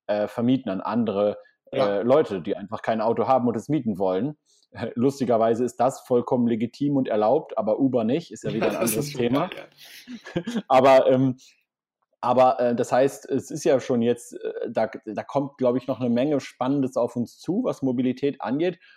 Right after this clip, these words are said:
Speaker 1: Und, äh, was natürlich auch spannend wäre zu wissen, hast du das, weiß nicht, ob du das recherchiert hast, wie denn insgesamt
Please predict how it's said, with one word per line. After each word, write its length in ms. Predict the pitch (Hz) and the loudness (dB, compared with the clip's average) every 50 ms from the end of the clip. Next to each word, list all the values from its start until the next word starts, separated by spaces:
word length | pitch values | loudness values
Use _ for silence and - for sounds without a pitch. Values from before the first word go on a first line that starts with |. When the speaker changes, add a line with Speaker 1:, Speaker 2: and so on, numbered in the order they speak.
| _ _ _ | _ _ _
Speaker 1:
Und, 280 | - - 131 131 127 - | 0 2 2 2 0 -2
äh, 40 | 415 - - 123 | -6 -8 -6 -2
was 240 | 117 123 127 - | 0 -2 0 0
natürlich 360 | - 139 - 147 139 131 - - | -2 -4 -2 -2 -4 -4 -2 -6
auch 120 | 131 - | -6 -6
spannend 380 | - - - 123 123 147 160 147 | -8 -6 -4 -2 -2 -2 -2 -2
wäre 200 | 156 156 151 147 | -2 -2 -2 -2
zu 180 | 147 - 127 110 | -2 -4 -2 -2
wissen, 340 | 143 156 - - 175 147 | -2 -2 -2 -6 -4 -4
hast 180 | 135 131 - - | -4 -6 -4 -4
du 40 | 135 | -4
das, 260 | 143 143 - - - - | -4 -6 -8 -12 -14 -6
weiß 220 | 123 123 127 127 | -2 -2 -2 0
nicht, 100 | 151 143 | -2 -6
ob 80 | 131 123 | -6 -4
du 60 | 131 | -6
das 140 | 127 - - | -8 -6 -6
recherchiert 460 | 127 - 123 113 - - 156 156 - | -6 -6 -6 -8 -4 -4 -4 -2 -2
hast, 180 | 170 160 160 _ _ _ _ _ _ _ | -4 -4 -4 _ _ _ _ _ _ _
wie 120 | 123 139 | -4 0
denn 160 | 139 147 139 | 0 0 0
insgesamt 840 | 143 - 190 226 349 - - - 151 123 98 117 113 120 143 135 | 0 -2 -2 -2 -4 -4 -4 -2 -2 0 2 2 0 0 0 -4